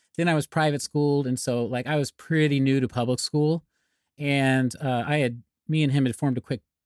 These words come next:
friendship. And he wasn't even, like, threatening him. He was like, "There's just no reason to treat somebody like that,"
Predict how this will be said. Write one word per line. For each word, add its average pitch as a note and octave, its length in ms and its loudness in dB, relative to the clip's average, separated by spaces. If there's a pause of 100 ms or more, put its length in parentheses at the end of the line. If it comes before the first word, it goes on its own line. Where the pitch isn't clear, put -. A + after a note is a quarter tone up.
(160)
friendship. D#3+ 480 0 (640)
And G#3+ 80 2
he A#3+ 60 6
wasn't C4 260 4
even, F3 180 4
like, B2 180 2
threatening F3 360 2
him. C3 80 2
He C#3+ 40 2
was C#3+ 100 0
like, D3 120 2
"There's D#3 160 2
just D3+ 200 0
no D3 200 4
reason C3 420 2
to A2+ 80 -2
treat C3 280 -6
somebody A2 280 -4
like G#2+ 200 -6
that," G2+ 240 -6